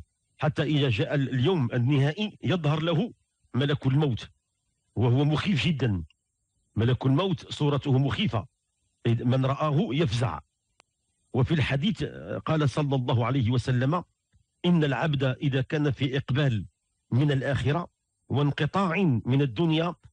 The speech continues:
نزلت إليه الملائكة". إذا كان مؤمن هؤلاء الملائكة وجوههم مشرقة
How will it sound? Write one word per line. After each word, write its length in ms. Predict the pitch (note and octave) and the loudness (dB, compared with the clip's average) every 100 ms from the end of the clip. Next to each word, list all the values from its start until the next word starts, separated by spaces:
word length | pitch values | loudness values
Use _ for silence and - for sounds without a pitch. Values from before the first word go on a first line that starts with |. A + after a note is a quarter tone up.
| _ _ _ | _ _ _
نزلت 540 | B2 F3 C3 D3+ C#3+ - | 0 2 0 0 0 -2
إليه 600 | C3+ E3 D3 C#3+ C3+ - - | 0 2 2 0 0 -6 -2
الملائكة". 640 | B2+ C#3 C3+ F3 D3 G#2 D#2+ _ _ _ - | 0 2 0 -2 0 -2 -4 _ _ _ -2
إذا 140 | C3+ | 0
كان 200 | E3+ G#3 | 0 0
مؤمن 500 | G#3+ B3 B3+ B3+ F3 - _ _ _ _ _ _ _ _ _ _ _ _ - - | 0 2 2 2 0 -4 _ _ _ _ _ _ _ _ _ _ _ _ -20 -4
هؤلاء 400 | B2 E3+ D#3+ D#3+ | -2 2 0 0
الملائكة 640 | D#3+ D3+ D3 D#3+ G3 F#3+ - | 0 0 0 -2 -2 -4 -4
وجوههم 640 | C3 C#3 D#3 E3+ E3+ F#3+ | 0 2 2 2 2 2
مشرقة 520 | E3 D#3 C#3+ E3 A#2 | 0 0 -2 0 0